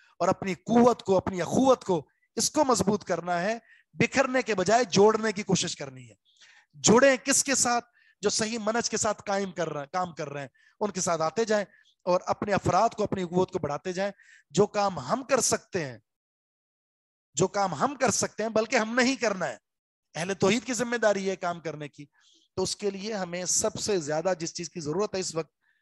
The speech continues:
वो इत्तिफाक है। और इत्तिफाक मन शज़्ज़ा शुज़्ज़ा हदीस है, जो तन्हा हुआ वो तन्हा कर दिया जाता है।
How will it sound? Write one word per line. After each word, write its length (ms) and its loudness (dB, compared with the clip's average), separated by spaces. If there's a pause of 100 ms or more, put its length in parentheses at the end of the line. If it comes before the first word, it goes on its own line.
(220)
वो 100 -6
इत्तिफाक 600 -8
है। 160 -16 (1080)
और 160 -4
इत्तिफाक 760 2 (1080)
मन 160 -2
शज़्ज़ा 340 4
शुज़्ज़ा 480 0
हदीस 340 0
है, 120 -6 (400)
जो 120 2
तन्हा 360 4
हुआ 260 4
वो 120 4
तन्हा 260 4
कर 200 -2
दिया 220 -6
जाता 280 -8
है। 60 -18